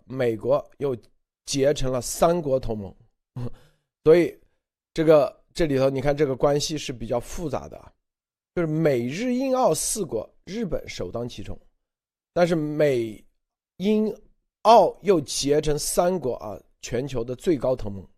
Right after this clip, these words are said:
啊。但印度呢，是吧？又是和俄罗斯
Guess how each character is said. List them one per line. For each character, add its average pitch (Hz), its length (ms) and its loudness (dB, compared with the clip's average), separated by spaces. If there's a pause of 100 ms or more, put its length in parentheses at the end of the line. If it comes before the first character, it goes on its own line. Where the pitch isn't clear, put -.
(760)
啊。 85 140 -18 (380)
但 170 160 0
印 247 240 2
度 202 140 4
呢， - 180 4 (720)
是 143 80 -6
吧？ 139 180 0 (220)
又 165 180 2
是 143 120 -2
和 127 220 -2
俄 127 180 -2
罗 151 120 4
斯 - 340 -8